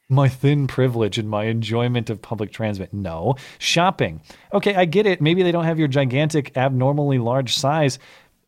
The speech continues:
On the other side of it, I'm about as normal sized of a male as it gets. I'm, like, the normal sized display men's clothing and everything. And as a consequence, they never have anything that, that I wear 'cause it's, 'cause it's always sold out. So, you know,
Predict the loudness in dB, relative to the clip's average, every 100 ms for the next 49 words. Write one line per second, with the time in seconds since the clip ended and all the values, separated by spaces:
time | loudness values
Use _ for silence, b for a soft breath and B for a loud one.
0 | 0 2 2 2 0 0 2 0 -2 -8
1 | _ 0 2 2 2 0 2 2 2 0
2 | -2 0 2 2 2 2 0 0 -4 -4
3 | -2 -2 -2 -2 -4 -4 -4 -4 -6 -6
4 | -6 -6 -6 -4 -4 -2 0 0 -2 -4
5 | -6 -6 -4 -2 0 0 -2 -4 -6 -8
6 | -4 -4 -2 -2 -2 -4 -4 -4 -2 -2
7 | -4 B B B 0 2 2 0 -2 -2
8 | 0 -2 2 2 4 2 2 2 0 -2
9 | -8 -8 -8 -8 -10 -8 -6 -4 -6 -6
10 | -8 -10 -8 -8 -10 -16 _ _ _ _
11 | -8 -4 -2 -2 -2 0 0 -2 -6 _
12 | _ -20 -20 _ _ _ 0 0 0 B
13 | -4 -2